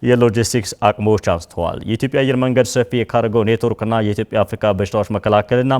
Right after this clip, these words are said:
መቆጣጠር ማዕከል ወይም አፍሪካ ሲዲሲ ዋና መቀመጫ መሆኗን በማሳያነት የጠቀሱ ሲሆን ይህም ሀገሪቱን በቀጠናው መድኃኒት ማምረትና ስርጭት ማዕከል እንደሚያደርጋትም አመላክተዋል። የባየርን ኩባንያ ዋና ስራ አስፈጻሚ ቤል አንደርሰን በበኩላቸው የኢትዮጵያ መንግስት ራዕይ እያደነቁ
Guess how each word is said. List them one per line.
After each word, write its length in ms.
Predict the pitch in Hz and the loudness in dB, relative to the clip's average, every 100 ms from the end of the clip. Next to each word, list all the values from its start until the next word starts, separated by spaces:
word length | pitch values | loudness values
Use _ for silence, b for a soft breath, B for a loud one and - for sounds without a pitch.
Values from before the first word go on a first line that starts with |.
| 131 B B | -4 B B
መቆጣጠር 440 | 147 147 135 127 117 | -4 2 2 4 4
ማዕከል 300 | 113 - 110 | 2 2 2
ወይም 160 | 107 - | 0 2
አፍሪካ 340 | 107 - 110 | 0 0 -2
ሲዲሲ 260 | 101 98 101 | -2 -4 -2
ዋና 200 | 104 101 101 | 0 0 0
መቀመጫ 400 | 101 - 101 98 98 | -4 -4 -6 -2 -2
መሆኗን 320 | 95 90 87 | 0 0 0
በማሳያነት 680 | 90 90 90 87 87 85 | 2 0 0 -2 -2 -2
የጠቀሱ 420 | 95 101 104 95 82 | -4 -4 -4 -4 -6
ሲሆን 280 | - 131 131 B B B B | 0 0 0 B B B B
ይህም 300 | 113 120 123 160 | 4 4 4 0
ሀገሪቱን 600 | - 127 117 151 170 156 | 2 4 6 2 0 -2
በቀጠናው 420 | 147 127 123 117 110 | 0 0 2 2 0
መድኃኒት 340 | 107 104 101 | 2 0 0
ማምረትና 460 | 104 101 98 95 104 | 0 2 2 0 0
ስርጭት 360 | 95 104 98 95 | 0 -2 -6 -4
ማዕከል 340 | 87 95 92 101 | 0 0 0 -4
እንደሚያደርጋትም 800 | 90 87 87 82 87 90 95 101 | -4 -4 -6 -6 -4 -2 0 0
አመላክተዋል። 500 | 104 107 - 113 87 B B B B | 2 2 2 0 0 B B B B
የባየርን 680 | 95 113 117 101 113 117 104 | 4 6 6 6 4 4 0
ኩባንያ 540 | 120 101 113 110 113 | -4 4 4 4 2
ዋና 260 | 107 110 110 | 4 4 2
ስራ 140 | - | 2
አስፈጻሚ 440 | 107 - 113 - 110 | 0 0 -4 -2 -2
ቤል 200 | 98 113 | 0 2
አንደርሰን 400 | 110 110 101 - | 2 2 -2 -2
በበኩላቸው 680 | 107 107 110 113 113 - 123 156 | 0 0 0 2 2 2 -4 0
የኢትዮጵያ 440 | 117 113 - 110 | 0 -2 -2 -2
መንግስት 340 | 110 110 101 | 0 -2 -2
ራዕይ 220 | 107 107 117 | 2 2 2
እያደነቁ 440 | 110 104 107 104 | 0 0 -2 -4